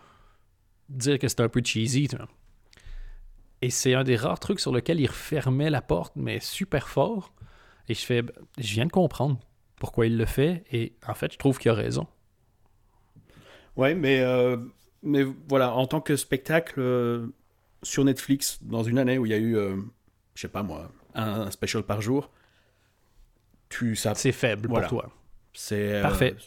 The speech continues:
Speaker 2: c'est gentil, quoi.
Speaker 1: On va voir. Ben, de toute façon, y a, Netflix demeure une plateforme, euh,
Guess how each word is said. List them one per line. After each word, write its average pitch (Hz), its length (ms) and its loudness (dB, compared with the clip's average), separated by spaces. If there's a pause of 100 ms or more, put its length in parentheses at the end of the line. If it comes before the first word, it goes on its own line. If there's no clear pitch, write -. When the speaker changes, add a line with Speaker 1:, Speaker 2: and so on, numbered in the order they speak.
Speaker 2:
c'est - 180 -8
gentil, 101 460 -4
quoi. 90 320 -10 (1400)
Speaker 1:
On 135 80 2
va 160 100 6
voir. 135 220 2
Ben, 147 80 4
de 147 60 0
toute - 80 -16
façon, 175 240 -2
y 151 80 0
a, 143 180 -4
Netflix 147 440 -4
demeure 131 260 2
une 123 100 0
plateforme, 123 460 -2
euh, 117 560 -4